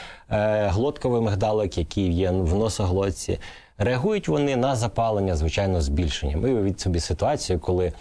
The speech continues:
у дитини є запалення в носі, а для того, щоб банально прочистити носову порожнину, е, дитині потрібно більш, е,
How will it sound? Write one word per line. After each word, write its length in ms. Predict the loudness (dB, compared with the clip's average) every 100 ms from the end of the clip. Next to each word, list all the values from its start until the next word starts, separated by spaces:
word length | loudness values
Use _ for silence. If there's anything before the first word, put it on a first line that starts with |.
| -16 -12 -4
у 140 | 0
дитини 440 | 0 0 0 2 2
є 100 | 2
запалення 580 | 0 0 0 2 2
в 80 | 2
носі, 420 | 2 0 0 -2 0
а 100 | 0
для 160 | 0
того, 260 | 0 0 0
щоб 200 | 0 0
банально 720 | 0 0 0 0 0 0 -2 -8 -10
прочистити 640 | -4 -2 0 -2 -2 -2 0
носову 400 | 0 0 0 0
порожнину, 800 | 0 0 0 0 0 0 -2 -4 -10 -18 -8
е, 80 | -2
дитині 420 | 0 2 2 0
потрібно 600 | 0 0 2 2 2 0 0
більш, 560 | 0 2 2 0 -2
е, 1200 | 0 0 2 2 2 2 2 2 2 2 2 0